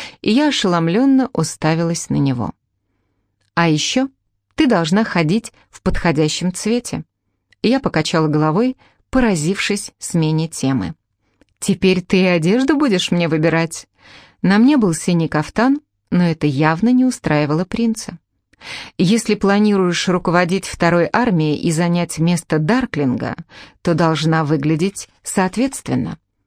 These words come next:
«Заклинатели ходят в синем», раздраженно фыркнула я. «Не стоит недооценивать силу широких жестов, Алина. Люди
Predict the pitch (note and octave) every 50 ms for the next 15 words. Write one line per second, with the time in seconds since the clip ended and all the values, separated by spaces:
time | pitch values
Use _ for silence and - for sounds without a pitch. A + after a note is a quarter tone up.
0 | _ _ _ _ _ _ _ - F3+ D3 D#3+ F3 E3+ - F3 E3+ E3 E3 D#3 D#3+
1 | E3 - - F3+ F#3 G#3 G#3+ _ _ _ _ _ - - - E3+ D#3+ D#3 E3+ E3
2 | - - - - B3 A#3 G3 D#3 B2+ - - _ _ _ _ _ _ _ _ -
3 | E3 F#3 E3 D#3 D#3 E3+ F3 E3 D3 F3+ F#3+ G#3+ A3+ A#3 A3 - - F3+ E3+ -
4 | - F3 E3 E3 E3 E3+ D#3+ C#3 C3 C3 - _ _ _ _ _ _ - - -
5 | - - _ - D#4 D#4+ D4+ - - E4 D#4+ D4+ A#3+ - - E3 D#3+ C#3+ E3+ E3
6 | E3 E3 - - F#3 F3+ F3+ E3 F3 D#3+ E3 - - - F#3+ E3+ D#3+ D#3+ D#3 -
7 | - F#3 E3+ E3 D#3 - - E3 D#3+ D3 C#3+ D#3+ D#3+ D#3 - - - D3+ - -
8 | E3+ E3 D#3 D#3+ D#3+ D#3+ E3 E3 F3 F3 _ - - - - - - - E3 E3+
9 | E3+ F3+ F3+ D#3 D#3+ F3 F3 E3+ -